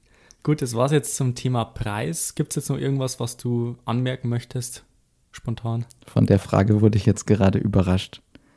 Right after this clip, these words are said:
Speaker 1: Okay.
Speaker 2: Ja, gibt's. Und zwar, wenn ihr digital mitschreibt, lässt man sich im Unterricht viel, viel leichter ablenken. Ich muss, um ehrlich sa-, zu sein, sagen, wenn ich in der Uni bin und mitschreibe, habe ich links das Skript offen und rechts Safari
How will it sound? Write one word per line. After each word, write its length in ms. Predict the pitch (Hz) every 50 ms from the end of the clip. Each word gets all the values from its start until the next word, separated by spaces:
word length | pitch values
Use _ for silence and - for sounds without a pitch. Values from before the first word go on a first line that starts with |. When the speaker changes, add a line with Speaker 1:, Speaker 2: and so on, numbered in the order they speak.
| _ _ -
Speaker 1:
Okay. 160 | - 113 117
Speaker 2:
Ja, 220 | 110 107 107 127 143 - - _ _ -
gibt's. 420 | - 123 104 - - - - - _ _ _ _ _ _ -
Und 160 | - - 107 -
zwar, 260 | - - 113 110 110
wenn 180 | 123 127 139
ihr 120 | - 120 117
digital 580 | 110 120 117 113 113 - - - 110 107 104
mitschreibt, 880 | 104 107 127 151 - - - - - - 87 101 123 - - - - - _ _ _ _ _ _ _ _ _ _ -
lässt 220 | 110 113 107 - -
man 80 | 110
sich 160 | 104 107 101
im 80 | 107 110
Unterricht 480 | - 113 110 - 107 104 107 - - -
viel, 160 | - 120 110
viel 160 | - - 107
leichter 360 | 101 107 101 98 - - -
ablenken. 520 | - - - 104 98 98 - - - 92 -
Ich 120 | - 104
muss, 160 | 123 123 120 127
um 80 | 120
ehrlich 280 | - 113 117 117 113 -
sa-, 280 | - 117 117 123 - - - -
zu 100 | - 120
sein, 240 | 107 110 110 107 107
sagen, 320 | 104 107 110 127 143 147 135 - - - - - _ -
wenn 120 | 120 113
ich 80 | 104 117
in 80 | 113
der 100 | 113 -
Uni 220 | - 147 156 147 131
bin 260 | 127 135 143 151 -
und 160 | - - 113
mitschreibe, 640 | 127 165 160 - - - 113 113 113 110 131 151 143 -
habe 180 | 117 113 110 110
ich 120 | 101 -
links 280 | 120 131 143 139 - -
das 180 | - 107 -
Skript 320 | - - 147 175 185 - -
offen 380 | - 139 - - 160 170 180 _ _ - - - - _ _ _ _ _ _ _ _ _ _ -
und 180 | - 113 107 101
rechts 280 | 104 104 104 - - -
Safari 520 | 110 98 - - 98 92 92 - 92 92